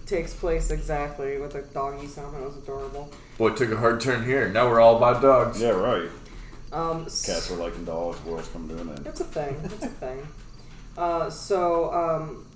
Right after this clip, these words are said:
Speaker 1: Greyfriars, which is, um, a, it's, it's actually Greyfriar-, Greyfriars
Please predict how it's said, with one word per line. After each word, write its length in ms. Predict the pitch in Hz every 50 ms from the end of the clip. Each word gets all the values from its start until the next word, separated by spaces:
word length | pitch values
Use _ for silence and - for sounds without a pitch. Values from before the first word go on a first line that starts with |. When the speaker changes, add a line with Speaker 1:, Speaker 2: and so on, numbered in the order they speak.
| - - - - 165
Speaker 1:
Greyfriars, 840 | 156 170 196 208 214 208 - 165 135 117 120 117 131 - - - - - - - - - - - - - - - -
which 420 | 156 160 165 160 160 160 - -
is, 440 | 135 160 156 151 151 151 147 - -
um, 560 | 139 151 143 139 139 135 135 135 135 135 147 - - - - - - - - - - - - - - - - - - - -
a, 540 | 156 156 151 147 143 139 131 127 123 123 - - - - - - - -
it's, 160 | 180 165 -
it's 200 | 208 196 196 196
actually 320 | 214 202 202 202 220 196 180
Greyfriar-, 720 | 165 185 196 190 190 190 170 160 147 - - - - 175
Greyfriars 1200 | 165 180 208 226 247 262 - - - - - - 196 202 202 202 190 185 190 180 185 180 - -